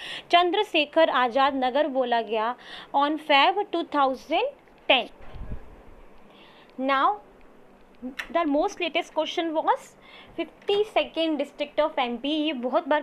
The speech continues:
पूछा जा रहा, जा रहा है और ये सबको भी याद ही हो चुका होगा, that is Niwari। और ये कब बनाया गया था? First October two thousand eighteen को form किया गया था। In the year nineteen eighty, which two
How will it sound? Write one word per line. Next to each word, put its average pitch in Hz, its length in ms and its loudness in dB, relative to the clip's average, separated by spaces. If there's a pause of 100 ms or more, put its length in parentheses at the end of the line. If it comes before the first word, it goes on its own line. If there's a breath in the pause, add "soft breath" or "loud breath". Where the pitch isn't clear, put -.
पूछा 269 320 -4
जा 240 400 -4
रहा, 240 180 -2
जा 247 220 0
रहा 269 360 -2
है 330 160 -2 (460 loud breath)
और 294 160 0
ये 339 280 -2
सबको 339 260 -6
भी 277 120 -2
याद 240 220 0
ही 294 60 0
हो 311 100 0
चुका 302 320 -4
होगा, 294 220 2
that 294 280 0
is 285 80 -6
Niwari। 262 560 0
और 320 80 -2
ये 277 200 -4
कब 302 120 0
बनाया 359 360 2
गया 359 140 0
था? 403 260 2
First 320 240 -2
October 269 400 -4
two 277 240 -4
thousand 277 340 -2
eighteen 240 420 -6
को 453 160 2 (400 loud breath)
form 339 220 4
किया 254 240 -2
गया 185 200 -8
था। 190 280 -12 (400 loud breath)
In 277 180 0
the - 80 2 (100)
year 339 440 2
nineteen 269 500 -2 (100)
eighty, 277 300 -4 (260)
which 381 240 -2 (200)
two 392 140 2